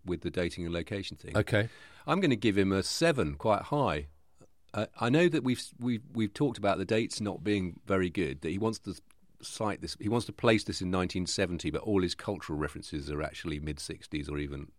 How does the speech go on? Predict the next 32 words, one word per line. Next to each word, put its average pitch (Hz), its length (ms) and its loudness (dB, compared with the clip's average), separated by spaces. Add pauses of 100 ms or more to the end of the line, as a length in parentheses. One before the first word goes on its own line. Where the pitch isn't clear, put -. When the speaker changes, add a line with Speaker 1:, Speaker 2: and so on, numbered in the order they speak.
(280)
Speaker 1:
sort 80 180 -6
of - 180 -12
between, 80 300 -4
somewhere 76 320 -2
between 71 220 -6
sixty-four 76 420 -6
and 71 80 -6
sixty-eight. 73 640 -6
Speaker 2:
Yeah. 95 160 0
Speaker 1:
Which - 300 -14
is 123 80 -6
not 123 100 4
very 95 140 6
surprising, 85 320 2
'cause 82 100 -6
that's 82 180 -2
when 85 100 -2
he 78 40 0
was 76 140 -2
thinking 73 220 -8
about 71 160 -2
the 73 60 -8
book 73 240 -6
and 73 120 -6
when 73 80 -2
Speaker 2:
Yeah. 87 100 0
Speaker 1:
he 76 60 -2
was 73 100 -6
sort 71 140 -8
of 69 80 -10
writing 71 320 -6
it. - 100 -18